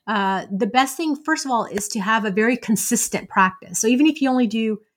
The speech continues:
two or five minutes a day, it's better to do that than to do two twenty minutes in a week, because it's the consistency, it's getting used to doing it every day.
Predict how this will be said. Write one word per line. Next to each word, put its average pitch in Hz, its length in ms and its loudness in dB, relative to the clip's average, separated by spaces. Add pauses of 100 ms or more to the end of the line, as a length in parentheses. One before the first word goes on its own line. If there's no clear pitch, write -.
(500)
two 277 260 4
or 247 60 2
five 214 380 4
minutes 269 280 0
a 285 60 -2
day, 277 140 0
it's 294 200 -2
better 226 300 -2
to 240 60 -4
do 220 180 0
that 214 240 0
than 226 140 0
to 208 80 -2
do 214 200 2
two 226 300 4
twenty 220 280 4
minutes 190 440 2 (260)
in 196 120 4
a 175 40 4
week, 170 360 2 (480)
because 226 260 6
it's - 140 2
the 202 80 4
consistency, 214 680 2
it's 196 120 -2
getting 220 240 6
used 208 180 6
to 190 60 0
doing 202 240 6
it 185 120 -2
every 180 280 0
day. 139 340 -6